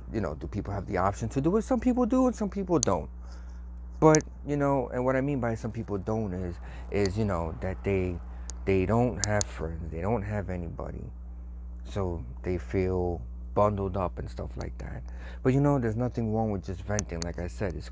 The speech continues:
okay to vent, even if you have to vent to the air. But at least you're letting it out and stuff, and it's okay. And you're not holding it inside, and you just, you know, you're just living your life after that. You know,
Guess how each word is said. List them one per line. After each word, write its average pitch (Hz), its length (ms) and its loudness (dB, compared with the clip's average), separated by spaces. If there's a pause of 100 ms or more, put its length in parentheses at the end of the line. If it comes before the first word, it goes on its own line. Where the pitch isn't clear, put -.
okay - 200 0
to 107 100 4
vent, 104 300 0
even 110 180 0
if 104 140 -2
you 104 80 -2
have 98 140 -4
to 90 80 -4
vent 95 320 0
to - 100 -6
the 98 240 0
air. - 240 -2 (340)
But 139 120 2
at 131 100 6
least 135 300 4
you're 117 260 2
letting 107 400 2
it 98 140 0
out 90 260 0
and 87 160 -8
stuff, 90 320 -4
and 92 100 -2
it's 90 140 -4
okay. 101 540 -2 (460)
And 95 360 0
you're 92 80 -4
not 110 280 2 (140)
holding 117 380 4
it 120 80 4
inside, 87 560 -2 (320)
and 95 160 -2
you 101 80 0
just, 95 380 -2
you 101 80 -2
know, 80 200 0 (320)
you're 90 120 0
just 110 260 0 (760)
living 135 340 6
your 127 80 2
life 123 320 -4
after 90 240 -6
that. 80 240 -6 (2500)
You 113 60 4
know, 123 200 8